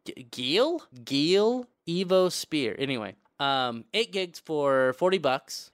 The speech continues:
Uh, sixteen gigs for, of D D R three three thousand can be had for about eighty bucks, which is way better than it used to be. 'Cause it used to be, like, a hundred and fifty dollars for, like,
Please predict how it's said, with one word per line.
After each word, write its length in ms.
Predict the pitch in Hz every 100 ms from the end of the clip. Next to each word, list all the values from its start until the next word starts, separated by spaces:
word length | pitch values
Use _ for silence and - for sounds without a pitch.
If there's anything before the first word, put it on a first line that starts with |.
| -
Uh, 840 | 139 127 127 127 123 123 123 123 120
sixteen 460 | - 185 - 190 160
gigs 400 | 156 151 147 -
for, 1120 | - 139 123 120 123 120 120 120 120 117 -
of 140 | 135 120
D 120 | 156
D 120 | 165
R 120 | 151
three 280 | 143 143 139
three 300 | - 156 247
thousand 540 | - 135 123 127 123
can 120 | - 120
be 100 | 120
had 160 | 120
for 60 | 120
about 220 | 113 110
eighty 260 | 139 143 127
bucks, 520 | 110 92 - - - - -
which 200 | 160 180
is 100 | 151
way 360 | 175 233 214
better 280 | 190 175 151
than 140 | 135
it 100 | 127
used 260 | 117 123 -
to 80 | 110
be. 260 | 95 - _ -
'Cause 160 | 160 160
it 80 |
used 300 | 160 196 202
to 80 | 180
be, 580 | 147 139 131 123 117 113 _
like, 180 | - 131
a 60 | 123
hundred 400 | - 165 160 143
and 180 | 117 -
fifty 560 | 143 135 - 95 - _ -
dollars 500 | 127 120 110 98 -
for, 460 | - 110 104 101 - -
like, 160 | 113